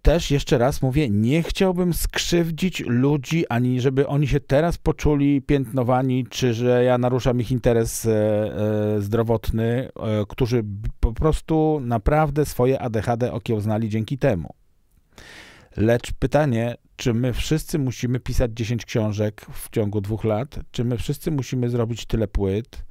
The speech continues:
Czy my wszyscy musimy napisać tyle artykułów? Czy musimy zrobić tyle reklam? Czy musimy zarobić tyle pieniędzy? Czy rzeczywiście to, że mamy takie wymogi jakościowe i ilościowe,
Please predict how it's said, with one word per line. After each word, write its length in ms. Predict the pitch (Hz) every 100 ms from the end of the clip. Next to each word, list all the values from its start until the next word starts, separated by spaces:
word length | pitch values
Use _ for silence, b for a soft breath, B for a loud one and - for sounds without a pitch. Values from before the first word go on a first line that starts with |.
| B B B B B
Czy 120 | -
my 100 | 123
wszyscy 280 | 123 147 -
musimy 220 | 143 147
napisać 360 | 143 135 - 143
tyle 260 | - 151 160
artykułów? 840 | 160 180 - 165 113 104 110 151 - - _ - B B B
Czy 100 | -
musimy 280 | 117 107 107
zrobić 220 | 98 85
tyle 280 | - 90 82
reklam? 500 | 73 73 - 107 156 - _ _ _ - _ -
Czy 140 | - 110
musimy 300 | 92 113 101
zarobić 380 | 110 101 98
tyle 300 | - 117 127
pieniędzy? 720 | 135 147 127 101 87 85 104 175 - _ _ _ B B B B -
Czy 120 | 107
rzeczywiście 640 | 113 - 143 - 143 131 - - -
to, 300 | 156 165 170
że 180 | 110 113
mamy 360 | 120 143 139 139 _ -
takie 640 | 160 170 - 151 143 147
wymogi 520 | 104 101 117 143 151 139
jakościowe 560 | 117 123 - 156 143
i 200 | 123 120
ilościowe, 840 | 127 123 - 139 110 82 78 101